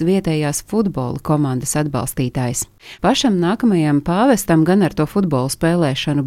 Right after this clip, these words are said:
bijis tā, kā bijis. Netālu no mājām bija futbola laukums, kur puikas situši kājas bumbu, un, lai arī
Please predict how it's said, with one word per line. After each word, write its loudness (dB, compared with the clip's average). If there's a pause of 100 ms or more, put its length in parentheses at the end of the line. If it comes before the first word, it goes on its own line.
bijis 6
tā, 4
kā 2
bijis. 2 (240)
Netālu 4
no 6
mājām 2
bija 4
futbola 0
laukums, 2
kur 0
puikas 0
situši -2
kājas 2
bumbu, 4 (380)
un, 6
lai 6
arī 4